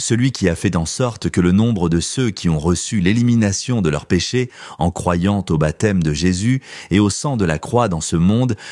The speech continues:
devienne incalculable, c'est Jésus-Christ.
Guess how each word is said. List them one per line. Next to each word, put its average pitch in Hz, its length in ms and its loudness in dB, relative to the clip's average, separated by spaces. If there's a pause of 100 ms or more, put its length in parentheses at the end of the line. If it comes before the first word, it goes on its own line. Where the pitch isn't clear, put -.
(120)
devienne 95 580 2
incalculable, 90 880 0
c'est 85 200 -6
Jésus-Christ. 76 680 -4